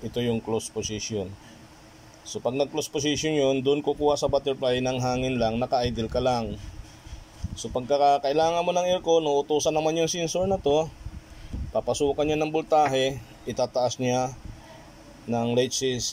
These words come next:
nine, nine point five R P M. So, mag-o-open siya ng ganong kalakas.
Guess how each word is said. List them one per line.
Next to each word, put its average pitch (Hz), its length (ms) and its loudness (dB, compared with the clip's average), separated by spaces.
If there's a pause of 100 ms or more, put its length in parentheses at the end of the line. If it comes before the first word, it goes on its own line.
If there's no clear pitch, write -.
nine, 139 400 0
nine 156 360 2 (280)
point 156 320 0
five 135 320 2 (960)
R 110 160 2
P 120 160 -6 (240)
M. 98 160 -6 (640)
So, 104 240 -2 (160)
mag-o-open 160 560 2
siya 151 160 0
ng 139 160 0
ganong 131 320 0
kalakas. 113 720 0